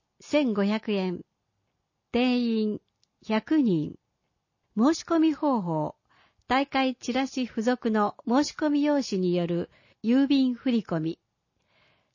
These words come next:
大会チラシは市役所、道の駅中津など、近郊の各施設に用意しています。申し込み期限、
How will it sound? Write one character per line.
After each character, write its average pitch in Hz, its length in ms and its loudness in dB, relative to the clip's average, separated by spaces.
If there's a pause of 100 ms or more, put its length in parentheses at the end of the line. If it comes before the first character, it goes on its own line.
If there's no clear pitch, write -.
(100)
大 277 180 0
会 285 240 0
チ - 160 -2
ラ 247 140 2
シ 226 160 -2
は 202 340 0
市 - 200 -4
役 254 200 -2
所、 - 380 -4 (240)
道 226 100 0 (160)
の 311 120 4
駅 262 280 -2
中 208 260 0
津 208 140 -4
な 202 180 0
ど、 175 220 -2 (460)
近 277 220 2
郊 247 280 4
の 220 220 0
各 254 400 -2
施 294 160 -4
設 262 320 0
に 180 340 0
用 262 160 4
意 214 180 2
し - 120 -10
て 202 100 0
い 190 140 2
ま 180 160 0
す。 - 280 -16 (1080)
申 277 180 4
し - 120 -4
込 320 180 4
み 311 120 6
期 269 160 0
限、 175 280 -2